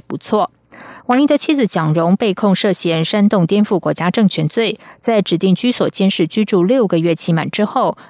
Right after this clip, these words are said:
六月十号获得保释。张培红说，目前没有关于蒋蓉和其子王舒雅的任何消息。王怡是中国知名的公共知识分子和牧师。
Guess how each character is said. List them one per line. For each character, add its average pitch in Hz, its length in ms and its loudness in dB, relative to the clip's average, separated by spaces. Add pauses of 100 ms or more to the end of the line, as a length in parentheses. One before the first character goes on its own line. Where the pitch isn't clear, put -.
六 294 140 4
月 226 120 2
十 165 200 -2
号 170 180 -2
获 170 180 -2
得 147 140 -4
保 - 200 -4
释。 - 360 -4 (340)
张 202 140 2
培 180 160 2
红 160 180 0
说， 180 400 -2 (160)
目 294 140 2
前 214 200 2
没 196 240 4
有 262 140 2
关 190 220 0
于 170 120 2
蒋 151 200 -2
蓉 151 180 -2
和 170 180 -2
其 160 500 -2
子 - 340 -2
王 170 240 0
舒 240 220 2
雅 175 200 0
的 147 140 -4
任 185 180 2
何 156 140 -6
消 156 220 -2
息。 147 360 -4 (600)
王 247 180 2
怡 277 80 4
是 269 160 0
中 285 160 0
国 226 140 4
知 254 180 0
名 208 160 6
的 185 140 2
公 220 180 2
共 202 160 2
知 214 120 0
识 208 140 -2
分 254 220 0
子 170 220 0
和 165 200 -2
牧 170 200 2
师。 190 360 -2